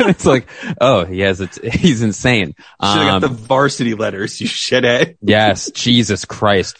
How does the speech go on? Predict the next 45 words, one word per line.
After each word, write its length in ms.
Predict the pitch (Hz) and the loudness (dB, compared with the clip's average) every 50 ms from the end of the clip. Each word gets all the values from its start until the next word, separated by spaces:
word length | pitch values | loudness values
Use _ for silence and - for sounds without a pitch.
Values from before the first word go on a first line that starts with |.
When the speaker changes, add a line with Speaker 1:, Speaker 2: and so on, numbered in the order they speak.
| _ _ _ - - - | _ _ _ -12 -10 -2
Speaker 1:
Turn 200 | - 131 135 135 | 0 2 2 4
it 80 | 139 127 | 4 2
inside 460 | 127 120 110 - - 113 104 95 101 | 2 0 0 0 0 2 2 2 2
out. 240 | 95 101 92 95 - | 2 2 0 0 -2
<laughs> 40 | - | -6
I'm 100 | - - | -8 -12
fucking 380 | - - 135 117 - - 110 - | -6 -4 -2 -2 0 -2 -4 -2
pissed 340 | - - 135 120 - - | -2 -2 -4 -2 -2 -2
off. 340 | 127 127 - - - - - - | -4 -4 -4 -8 -14 -12 -2 2
Remember 360 | 127 143 147 170 190 262 269 | 2 4 4 4 2 2 2
in 100 | 247 190 | 2 0
school 440 | - - - - 131 117 117 113 110 | -2 -4 -2 0 2 4 4 4 4
when 100 | 113 110 | 4 2
you, 160 | 107 107 107 | 2 0 0
like, 360 | 95 101 98 95 92 87 - - | 2 2 2 2 2 0 -4 -6
if 180 | 104 98 - | -8 -6 -4
you 80 | 107 104 | -2 -2
wore 260 | 90 90 92 90 90 | 0 2 2 2 2
something 720 | 90 - - 98 87 87 - 92 90 87 85 85 85 80 - _ _ _ _ _ _ _ _ _ - | 0 -2 -4 -4 -4 -2 0 0 0 0 -2 -6 -8 -12 -14 _ _ _ _ _ _ _ _ _ -4
that, 300 | 104 98 92 87 87 85 | 0 2 4 4 4 4
uh, 440 | 82 85 82 82 82 80 80 80 80 - | 4 2 2 2 2 2 2 0 -2 -2
you 160 | - 98 95 | -2 -2 0
weren't 260 | 90 90 90 90 90 | 0 0 0 -2 -2
supposed 520 | - - 101 - - - 82 82 - - - | -4 -6 -4 -2 0 0 2 0 0 0 2
to 60 | 113 | 2
wear, 260 | 101 110 - 110 113 | 4 4 4 4 4
I 80 | 113 113 | 4 2
guess, 320 | 104 120 117 117 - - - | 2 2 2 2 0 0 0
like, 220 | 98 92 90 - - - - - _ | 0 0 0 -2 -10 -20 -20 -8 _
you 100 | - 98 | 0 2
had 140 | 98 95 - | 2 2 2
to 100 | 101 92 | 0 -2
turn 320 | - - - 90 87 90 | -2 -2 0 0 2 2
it 120 | 90 87 85 | 2 2 0
inside 460 | 82 85 87 - - 90 82 69 64 | 0 -2 -2 -2 -2 0 0 -2 -2
out 260 | 76 78 85 87 87 104 | -2 0 0 0 2 2
or 60 | 104 | 0
something? 380 | - 120 117 110 117 117 113 110 | 2 2 0 2 2 0 0 2
Do 80 | 104 | 4
you 40 | 107 | 4
remember 240 | 110 113 123 127 131 | 4 4 4 2 2
kids 280 | 123 - 143 127 123 - | 2 2 0 0 0 0
did 180 | - 131 123 117 | 0 2 2 4
that? 220 | 127 123 120 120 | 4 4 4 2
Like, 360 | - 98 92 92 90 - - | 2 2 2 2 0 -2 -6